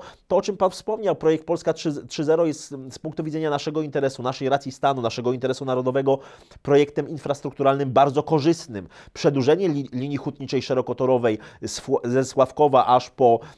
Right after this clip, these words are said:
e, powiedzmy, granicę z, z Czechami, stworzenie hubu w Gorzyczkach, e, rozbudowa hubu pod Łodzią. Y, to są, to są koncepcje, czy też budowa właśnie,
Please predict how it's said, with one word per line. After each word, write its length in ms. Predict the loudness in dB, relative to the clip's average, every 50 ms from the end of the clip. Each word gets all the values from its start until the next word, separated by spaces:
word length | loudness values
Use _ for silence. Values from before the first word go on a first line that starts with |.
| _ -10
e, 200 | -6 -4 -4 -4
powiedzmy, 460 | -4 -4 -4 -4 -6 -6 -6 -6 -4
granicę 520 | 0 2 2 2 0 -2 -2 0 0 0
z, 360 | 0 -2 -6 -4 -4 -4 -4 -6
z 120 | -10 -10
Czechami, 520 | -8 -8 -2 0 2 2 2 0 -2 -8 -10 -12 -18 -20
stworzenie 460 | -20 -14 -6 -4 -2 0 0 0 0 0
hubu 320 | 4 4 4 4 4 2
w 80 | 0 2
Gorzyczkach, 680 | 4 4 4 2 0 -4 -4 -2 0 0 0 0 -4 -10 -20 -20 _ _ _
e, 280 | -2 2 2 4 4 4
rozbudowa 600 | 4 2 2 0 -4 0 2 4 6 6 4 4
hubu 320 | 6 6 4 4 4 0
pod 220 | -2 0 0 2 4
Łodzią. 500 | 6 8 8 6 6 2 -2 -4 -4 -8 -14 _ _ _ _ _ _ _ _ _ _ _ _ _ _ _ -2
Y, 260 | 0 0 2 0 -2 -4 -8 -16 _ _
to 100 | -4 -4
są, 220 | -2 -2 -2 -2
to 140 | -4 -6 -6
są 140 | -6 -6 -4
koncepcje, 460 | -4 -4 -2 -2 -2 -2 -2 -4 -8
czy 120 | -4 0
też 140 | 0 2 2
budowa 460 | 0 2 4 6 6 8 6 6 6
właśnie, 520 | 4 4 2 2 2 0 -2 -6 -6 -6